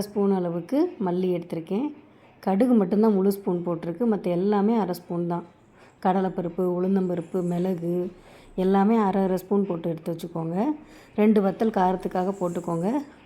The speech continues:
ஒரு கால் ஸ்பூன் அளவுக்கு வெந்தயம் போட்டுக்கோங்க. இதெல்லாம் எடுத்து வச்சுட்டு, இப்போ நம்ம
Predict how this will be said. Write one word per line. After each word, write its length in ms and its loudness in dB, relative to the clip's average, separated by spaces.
ஒரு 100 -2
கால் 300 2
ஸ்பூன் 300 2
அளவுக்கு 360 0
வெந்தயம் 360 0
போட்டுக்கோங்க. 420 -8
இதெல்லாம் 300 0
எடுத்து 240 -2
வச்சுட்டு, 340 -4
இப்போ 200 -6
நம்ம 240 -2